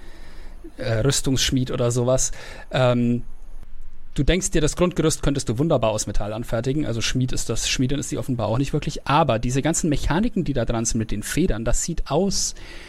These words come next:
als könnte man damit die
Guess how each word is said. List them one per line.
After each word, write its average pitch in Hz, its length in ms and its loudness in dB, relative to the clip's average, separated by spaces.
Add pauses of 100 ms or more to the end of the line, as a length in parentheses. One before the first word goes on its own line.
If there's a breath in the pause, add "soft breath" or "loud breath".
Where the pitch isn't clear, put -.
(400 loud breath)
als - 300 2
könnte 160 320 4
man 139 200 2
damit 135 600 0
die 127 340 2